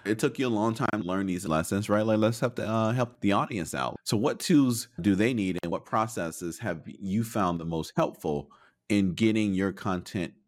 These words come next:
produced and out to your audience as quickly and as efficiently and with as much polish as possible? And this is a question from me to both you, Duke, and you, Jace.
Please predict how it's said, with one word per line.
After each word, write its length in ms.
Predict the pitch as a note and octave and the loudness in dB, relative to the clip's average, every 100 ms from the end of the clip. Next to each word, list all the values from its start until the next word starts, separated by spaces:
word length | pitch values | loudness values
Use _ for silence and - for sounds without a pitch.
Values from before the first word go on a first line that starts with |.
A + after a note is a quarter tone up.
| - | -8
produced 800 | - E2 G2+ F#2+ F#2 - - - _ _ | -4 -2 2 2 0 -4 -12 -18 _ _
and 180 | - F#2+ | -2 2
out 200 | F#2 D#2 | 2 0
to 100 | G#2+ | -2
your 240 | E2+ E2+ - | 0 0 0
audience 720 | E2 E2 D#2 D#2+ - - - - | 0 0 -4 -8 -10 -16 -10 -6
as 160 | F2+ | -6
quickly 500 | - A2 - F#2 F2+ | -2 -2 2 2 2
and 380 | C2 F2 E2+ - | 2 0 0 0
as 220 | F2 E2+ | -2 -2
efficiently 580 | F2 G#2 - - A2 G2 | 0 0 0 -2 0 0
and 480 | G2 G#2 G2+ G2 G2 | 2 2 2 0 0
with 240 | A2+ A2+ | 0 0
as 240 | G2 G#2 G#2+ | -4 -2 0
much 240 | A2 A2 | -2 -2
polish 420 | A2+ G2+ G#2 G2 | -2 0 0 -4
as 120 | F2+ | -8
possible? 480 | - G#2+ A#2+ E2+ C#2+ | -2 -2 -2 -4 -2
And 120 | D#2+ | 0
this 200 | F#2+ A2+ | -2 -2
is 120 | G#2+ G2+ | -4 -2
a 60 | |
question 400 | - A2+ - G2 - | 0 0 0 -6 -6
from 180 | - A2 | 0 4
me 160 | B2+ D#3 | 4 2
to 100 | G#2 | 0
both 320 | F2+ A#2 A#2 | 0 0 0
you, 320 | G#2 A#2+ B2 | 0 2 2
Duke, 320 | A2 G#2+ A2+ | 4 4 2
and 320 | - A2 A2+ A2 | 0 0 2 2
you, 140 | A2 | 2
Jace. 460 | A2 B2+ E2 - | 2 0 -2 -8